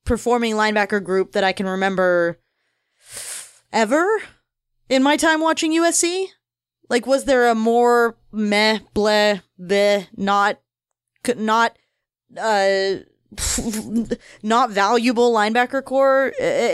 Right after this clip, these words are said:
at U S C in, in your memory, Michael? I mean, yours goes back further, but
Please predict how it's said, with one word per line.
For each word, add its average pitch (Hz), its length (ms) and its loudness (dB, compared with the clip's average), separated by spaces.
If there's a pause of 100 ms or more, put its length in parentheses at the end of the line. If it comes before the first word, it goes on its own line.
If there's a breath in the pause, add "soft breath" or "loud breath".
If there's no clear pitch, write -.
at 240 80 4
U 247 140 0
S 247 100 0
C 233 520 -4 (120)
in, 220 220 0
in 220 160 0
your 226 180 0
memory, 240 320 0
Michael? 262 420 0
I 196 100 2
mean, 196 200 -4
yours 208 260 0
goes 202 200 -2
back 185 220 -2
further, 262 340 0
but 180 280 -2